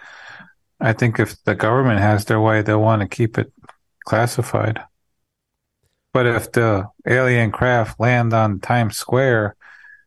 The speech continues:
or land in Central Park, then they'll have no,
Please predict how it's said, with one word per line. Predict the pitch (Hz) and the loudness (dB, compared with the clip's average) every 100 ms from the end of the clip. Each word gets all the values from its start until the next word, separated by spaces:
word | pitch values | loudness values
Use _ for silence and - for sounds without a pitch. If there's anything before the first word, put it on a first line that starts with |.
| _ - | _ -4
or | 113 110 | 0 2
land | 120 123 | 2 2
in | 113 | 0
Central | 104 120 107 110 | -2 -2 -2 -4
Park, | - 135 127 110 - | 0 0 2 0 -4
then | 107 107 101 101 104 | -2 -2 -2 -4 -2
they'll | 110 | -2
have | 107 120 110 | 0 0 2
no, | 110 110 - | 2 2 0